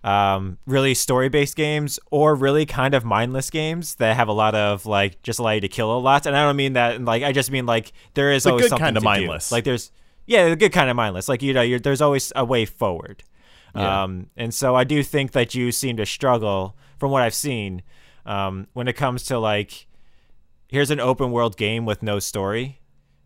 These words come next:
Speaker 1: Like, kind of like The Pathless. I don't know.
Speaker 3: Yeah.
Speaker 1: I'm sure you're actually enjoying The Pathless
Speaker 3: I
Speaker 1: a
Speaker 3: am
Speaker 1: lot. But I
Speaker 3: enjoying
Speaker 1: mean,
Speaker 3: it.
Speaker 1: like, it's just that, that, that's just what it seems like to me.
Speaker 3: Actually, you know what? I do know one. Turn-based games. I can't do it. I can't do turn-based.
Speaker 1: There you go.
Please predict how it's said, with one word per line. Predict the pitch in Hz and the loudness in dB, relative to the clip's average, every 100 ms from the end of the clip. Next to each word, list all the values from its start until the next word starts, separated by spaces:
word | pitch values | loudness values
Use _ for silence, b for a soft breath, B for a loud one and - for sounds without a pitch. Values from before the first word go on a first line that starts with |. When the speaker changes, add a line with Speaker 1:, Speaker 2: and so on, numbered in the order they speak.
| _ _ - | _ _ -4
Speaker 1:
Like, | 135 | -2
kind | 170 185 | 2 4
of | 156 | 4
like | 139 | 2
The | 131 | 2
Pathless. | 139 110 107 92 | 2 2 0 -2
I | 123 | 0
don't | 123 | 2
know. | 123 117 110 | 4 4 4
Speaker 3:
Yeah. | 120 | 0
Speaker 1:
I'm | |
sure | 123 156 | -2 0
you're | 123 110 | 2 0
actually | 107 113 | 0 -4
enjoying | 101 110 98 | -4 -4 -4
The | 92 | -2
Pathless | 104 92 98 123 | -2 -2 -4 -4
Speaker 3:
I | |
Speaker 1:
a | |
Speaker 3:
am | 131 | -2
Speaker 1:
lot. | 92 | -2
But | 85 | -2
I | |
Speaker 3:
enjoying | 92 117 113 | -2 -2 -2
Speaker 1:
mean, | - | 0
Speaker 3:
it. | |
Speaker 1:
like, | 110 - - | -4 -6 -12
it's | 151 151 | -6 -2
just | 165 143 | -2 0
that, | 156 143 | -2 0
that, | 151 151 | -2 -2
that's | 147 | -4
just | 160 139 | -2 -2
what | 143 | -2
it | 117 | -2
seems | 127 110 | -4 -4
like | 104 90 | -6 -6
to | 90 | -10
me. | 80 101 - | -14 -12 -8
Speaker 3:
Actually, | 143 - 170 | -8 -8 -8
you | 131 131 | -4 -2
know | 147 | -2
what? | 135 135 151 - | -2 -2 -4 -6
I | 110 | -10
do | 98 104 101 | -6 -4 -4
know | 90 | -4
one. | 82 80 78 - - - | -4 -6 -8 -12 -20 -14
Turn-based | - 104 90 80 73 - | -4 -4 -2 -4 -6 -8
games. | 85 78 78 - - - - - | -8 -6 -8 -12 -16 -20 -20 -10
I | 92 | -10
can't | - 107 92 80 | -6 -6 -6 -4
do | 87 82 | -4 -4
it. | 76 - - - - | -4 -8 -20 -20 -14
I | 90 95 | -8 -8
can't | - 107 92 | -8 -8 -6
do | 92 87 | -6 -8
turn-based. | 90 85 78 78 76 76 | -8 -8 -6 -6 -6 -4
Speaker 1:
There | 107 113 | -2 -2
you | |
go. | 139 165 | -2 -4